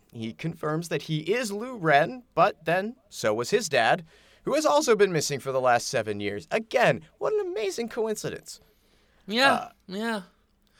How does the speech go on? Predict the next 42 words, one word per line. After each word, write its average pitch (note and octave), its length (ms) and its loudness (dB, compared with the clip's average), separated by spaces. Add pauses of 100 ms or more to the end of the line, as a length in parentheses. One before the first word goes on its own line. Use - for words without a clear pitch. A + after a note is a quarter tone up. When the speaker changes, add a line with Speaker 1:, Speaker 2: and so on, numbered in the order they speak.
(140)
Speaker 1:
Lara E3+ 320 6
Speaker 2:
Incidentally, A3+ 760 4
the F3 240 6
character F#3 520 0
stops E3+ 380 -4
having D#3+ 240 0
any D3+ 140 -4
personality C#3 760 -6
now. A#2+ 300 -14 (340)
Speaker 1:
Right C4 160 4
about C#3 260 8
now. B2 300 4 (320)
Yeah. D3 360 -6 (140)
Speaker 2:
Like, G#3 200 4
they, A#3+ 180 6
they A#3 160 4
set C4+ 300 2
him A3+ 120 4
up G3+ 180 0
to G3+ 120 -2
be F#3+ 120 0
a F3 60 2
funny, F#3 400 0
drunk, E3 320 -2
belligerent D3+ 600 -4
character. C#3+ 640 -2 (640)
Speaker 1:
Well, F3+ 120 0
Speaker 2:
But E3 60 0
Speaker 1:
and, G3 100 8
Speaker 2:
then E3 100 6
that C#3 140 4
Speaker 1:
and, A#2+ 80 -10
Speaker 2:
goes. B2 560 -4
Speaker 1:
and F#3+ 160 6
he F#3 80 4
has F#3 240 6
Speaker 2:
He D#3 60 0
sobers F3 300 4
Speaker 1:
the, D3+ 80 6
Speaker 2:
up - 180 0
and C#3 140 -8
he's B2+ 320 -10